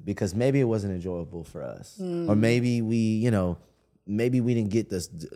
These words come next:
Speaker 1: you know, I didn't get the relationship I wanted with my father. Even I, I tried all my life, you know, at, you know, before thirty, after thirty,
Speaker 2: Yeah.
Speaker 1: you know? So for me, it's like, well, oh, well, if I don't get it, I can still give it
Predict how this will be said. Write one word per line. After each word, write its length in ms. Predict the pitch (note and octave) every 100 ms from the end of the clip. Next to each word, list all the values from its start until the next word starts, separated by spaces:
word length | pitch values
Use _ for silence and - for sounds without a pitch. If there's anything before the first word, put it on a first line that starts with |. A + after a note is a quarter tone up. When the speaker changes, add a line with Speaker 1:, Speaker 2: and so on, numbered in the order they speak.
| -
Speaker 1:
you 120 | G2+
know, 260 | F#2+ E2+ D#2 - -
I 140 | A#2+
didn't 120 | B2+
get 140 | A2+ G#2
the 80 |
relationship 580 | F#2+ F#2+ F#2 F#2 F2+ E2+
I 100 | E2
wanted 280 | E2+ D#2+ D2+
with 140 | C2+
my 160 | C#2 C#2
father. 360 | - - - - -
Even 260 | G2 F#2+
I, 260 | E2 - F#2+
I 40 |
tried 320 | F#2+ - F2+ F2+
all 220 | F2+ F2+
my 120 | F2
life, 320 | E2 D2+ E2+ F#2
you 120 | F2+
know, 140 | D#2 - _ _ -
at, 180 | G#2+ -
you 140 | G2
know, 120 | F#2 D#2
before 440 | E2 - C3 A#2+
thirty, 400 | A#2+ A#2 A2 G#2+ -
after 280 | G2+ -
thirty, 320 | D#2+ D2 - - _ _ -
Speaker 2:
Yeah. 140 | D3
Speaker 1:
you 60 | F#2
know? 340 | F2+ E2 - _ _
So 580 | - - G2+ F2 F2 E2
for 180 | - G#2
me, 360 | D#2+ G#2+ D3 G#2+
it's 160 | G#2+
like, 220 | G2+ F2+ F2
well, 540 | F2+ F#2 G2+ A#2 - _ _ _ _ _ -
oh, 140 | G#2
well, 300 | A#2 C#3 F3
if 140 | A#2 A#2
I 100 | G#2+
don't 180 | G#2+ G#2+
get 140 | A#2
it, 100 | A2
I 120 | F#2+
can 160 | G2 G2+
still 380 | - E3+ F#3 A#2+
give 360 | F#2 F3 G3+
it 220 | C3 D#3